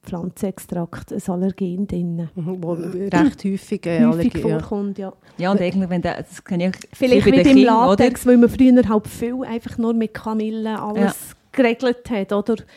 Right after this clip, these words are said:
Speaker 1: Wickel und Wäschungen und vielleicht kommt es noch von dem, ich weiss es nicht.
Speaker 2: Und es ist auch eine Kreuzreaktion zu,
Speaker 1: Ja,
Speaker 2: eben, ich
Speaker 1: stimmt,
Speaker 2: glaube,
Speaker 1: ja.
Speaker 2: Ast-, äh, Korbblütler, und es gibt auch noch viele Allergien
Speaker 3: Mhm.
Speaker 2: auf Korbblütler,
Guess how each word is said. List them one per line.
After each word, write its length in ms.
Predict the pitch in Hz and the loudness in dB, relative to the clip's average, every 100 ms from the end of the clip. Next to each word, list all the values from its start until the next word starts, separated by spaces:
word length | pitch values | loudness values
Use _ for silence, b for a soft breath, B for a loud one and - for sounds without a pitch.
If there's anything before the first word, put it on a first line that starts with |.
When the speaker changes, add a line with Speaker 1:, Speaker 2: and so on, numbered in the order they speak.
| b | b
Speaker 1:
Wickel 720 | 185 233 - - 214 202 202 | -12 -12 -14 -10 -8 -6 -4
und 360 | 185 180 185 - | -4 -4 -8 -6
Wäschungen 960 | 175 214 - - 233 220 202 208 202 | -8 -8 -12 -8 -6 -4 -4 -4 -4
und 300 | 190 185 190 | -4 -6 -8
vielleicht 440 | - 202 208 - - | -10 -10 -10 -12 -8
kommt 240 | 196 190 | -6 -4
es 80 | - | -4
noch 100 | 185 | -4
von 100 | 180 | -4
dem, 260 | 175 170 180 | -4 -4 -4
ich 80 | 190 | -4
weiss 260 | 175 175 | -6 -6
es 120 | - | -10
nicht. 140 | 180 - | -12 -4
Speaker 2:
Und 120 | 185 | -2
es 60 | 220 | 2
ist 80 | |
auch 100 | 196 | 0
eine 220 | - 214 202 | 0 -2 -2
Kreuzreaktion 1000 | - 208 190 190 - - 175 160 175 - | -2 -2 -2 -4 -10 -6 -4 -4 -8 -10
zu, 200 | 180 160 | -6 -2
Speaker 1:
Ja, 220 | 214 214 | 0 2
Speaker 2:
eben, 20 | |
ich 60 | 196 | 0
Speaker 1:
stimmt, 100 | 180 196 | 0 2
Speaker 2:
glaube, 180 | 196 175 | 2 2
Speaker 1:
ja. 140 | 170 | -2
Speaker 2:
Ast-, 240 | 180 - | -4 -6
äh, 80 | 208 | -8
Korbblütler, 840 | - 190 208 - 214 185 185 - 185 | -4 -6 -6 -6 -4 -4 -6 -10 -12
und 120 | 170 | -8
es 120 | 196 | -6
gibt 200 | - 190 180 | -4 -4 -4
auch 60 | |
noch 140 | 185 180 | -4 -4
viele 360 | 180 185 185 - | -4 -4 -4 -6
Allergien 600 | 170 175 165 185 190 180 - _ _ - | -4 -4 -4 -4 -2 -2 -6 _ _ -14
Speaker 3:
Mhm. 200 | 160 175 | -10 -8
Speaker 2:
auf 120 | 175 | -6
Korbblütler, 760 | 170 175 - - 165 165 - | -2 -2 -2 -6 -6 -6 -8